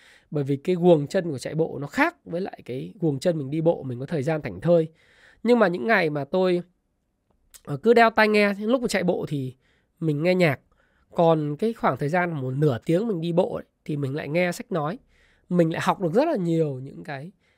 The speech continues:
bài học mới, những cái bài học cũ nhưng mà nó lại là như mới trong cái bối cảnh hoàn toàn mới, bởi đó là thời gian dành cho tôi. Sẽ không có chuyện trả lời tin nhắn hay là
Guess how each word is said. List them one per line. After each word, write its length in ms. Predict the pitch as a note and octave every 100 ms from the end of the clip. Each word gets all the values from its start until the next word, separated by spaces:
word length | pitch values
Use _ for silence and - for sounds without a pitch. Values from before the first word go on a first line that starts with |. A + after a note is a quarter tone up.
| _ _
bài 160 | D#3 C#3
học 160 | -
mới, 380 | D#3 D#3 F3 D#4 - _ _ _ _
những 120 | G#3+
cái 60 | C#4+
bài 140 | C4
học 160 | D#3+ -
cũ 280 | A#3+ C#4 D4
nhưng 120 | C#4+ A#3
mà 80 |
nó 140 | G#3 E3
lại 180 | E3 E3
là 200 | E3 D#3
như 160 | F#3
mới 260 | F#3+ E3+ F#3
trong 200 | A#3 F3
cái 60 |
bối 180 | F3+ F#3+
cảnh 180 | A3+ C#3+
hoàn 160 | C#3 C3
toàn 140 | C3
mới, 160 | C3 F3
bởi 160 | D3+
đó 220 | - B2+
là 60 | F#3+
thời 120 | B2+
gian 200 | B2+ C#3
dành 160 | C3 G2
cho 100 | A2
tôi. 220 | C3 A#2 - _ _ _ _ _ _ _ _ _ _ _ _ -
Sẽ 200 | - C4
không 260 | D#4 D4+
có 180 | B3 G#3+ -
chuyện 280 | - - -
trả 180 | C#3+ A#2+
lời 180 | C3+ B2+
tin 160 | E3+
nhắn 260 | D3 C3 F3
hay 160 | - F3
là 220 | B2+ G2